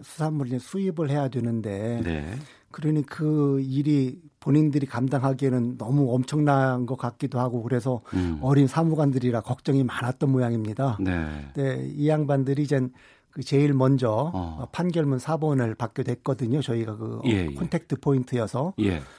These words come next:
Speaker 1: 이분들이 이것을 읽어보고
Speaker 2: 어.
Speaker 1: 서로 전화를 하면서
Speaker 2: 예.
Speaker 1: 예, 엉엉 울었다고 합니다.
Speaker 2: 어.
Speaker 1: 그래서 한 사람은 사무실에서,
Speaker 2: 예.
Speaker 1: 한 사람은 야근하고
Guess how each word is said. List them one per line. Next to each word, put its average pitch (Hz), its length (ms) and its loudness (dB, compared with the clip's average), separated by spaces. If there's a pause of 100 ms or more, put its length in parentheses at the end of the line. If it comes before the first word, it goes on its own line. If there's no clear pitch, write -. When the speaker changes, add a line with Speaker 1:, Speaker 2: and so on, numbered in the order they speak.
(180)
Speaker 1:
이분들이 143 500 0
이것을 139 380 2
읽어보고 139 920 4
Speaker 2:
어. 78 160 -10 (300)
Speaker 1:
서로 165 260 -2
전화를 135 540 4
하면서 135 720 4
Speaker 2:
예. 90 160 -2 (300)
Speaker 1:
예, 131 80 -4
엉엉 127 520 4
울었다고 135 500 2
합니다. 110 480 -2
Speaker 2:
어. 82 180 -6
Speaker 1:
그래서 135 200 -4
한 160 200 0
사람은 143 400 6
사무실에서, 127 760 0 (100)
Speaker 2:
예. 92 280 0
Speaker 1:
한 160 140 -4
사람은 143 600 4
야근하고 127 840 2